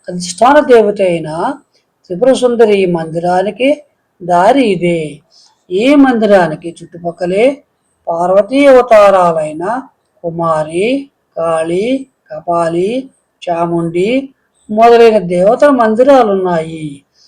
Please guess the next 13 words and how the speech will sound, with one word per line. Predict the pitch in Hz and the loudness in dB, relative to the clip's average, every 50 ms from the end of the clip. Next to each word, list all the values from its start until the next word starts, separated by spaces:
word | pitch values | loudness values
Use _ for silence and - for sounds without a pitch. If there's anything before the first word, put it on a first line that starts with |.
| _ _ _ _ _ _ _ | _ _ _ _ _ _ _
త్రిపుర | 220 214 214 277 277 | -4 0 2 2 2
సుందరి | 240 226 262 262 262 262 262 262 262 | 4 2 2 4 4 4 4 4 2
మందిరానికి | 233 214 202 190 180 185 180 175 165 160 147 147 - - 180 196 220 254 285 302 - _ _ _ _ _ _ - | 2 2 0 0 0 0 0 0 -2 -2 -6 -8 -10 -6 -4 -4 -2 -2 -4 -6 -8 _ _ _ _ _ _ -8
భక్తులు | 165 175 190 190 190 - 277 269 254 | -2 -2 -2 -2 -2 -4 -2 -2 0
ఉల్లాసంతో | 208 196 190 196 202 233 254 247 247 240 214 202 196 - 233 | 0 0 -2 2 2 4 2 2 2 0 -2 -2 -2 -2 0
వెళ్తూ | 277 277 254 185 185 190 185 _ 269 269 | 0 2 2 0 -2 -4 -6 _ -4 -4
ఉంటారు. | 240 233 214 226 202 185 180 180 180 170 160 180 180 - _ _ _ _ _ _ _ _ _ _ _ 202 | -4 -2 0 0 0 0 0 -2 -4 -6 -6 -8 -14 -18 _ _ _ _ _ _ _ _ _ _ _ -8
అక్కడ | 202 202 214 190 | -4 0 0 0
స్తంభాలపై, | 175 175 175 170 160 160 160 170 170 175 175 180 175 190 196 214 254 269 277 277 - _ _ _ _ _ _ _ 147 | 0 0 -4 -6 -8 -4 -2 0 2 2 2 0 0 0 0 2 2 0 -2 -4 -10 _ _ _ _ _ _ _ -10
భిత్తిలపై | 165 180 180 - 262 277 269 262 196 196 185 170 170 185 208 226 - - _ _ _ _ _ | -10 -10 -8 -2 0 4 4 4 4 4 2 2 2 0 -2 -6 -10 -18 _ _ _ _ _
శివపార్వతుల | - - - 185 202 240 226 - 262 262 254 240 220 220 226 208 | -20 -12 -6 -2 -2 0 2 4 4 6 6 4 4 4 2 0
మూర్తులు | 185 175 170 170 170 170 175 - 185 208 254 294 320 311 - _ _ _ _ 214 | 2 0 -2 -2 -4 -6 -6 -8 -4 0 0 0 0 0 -4 _ _ _ _ 0
కనిపిస్తాయి. | 208 202 196 202 185 175 - - 190 180 165 156 156 156 156 151 143 131 | 0 0 0 -6 -8 -10 -6 -2 0 0 0 0 -2 -6 -10 -12 -12 -14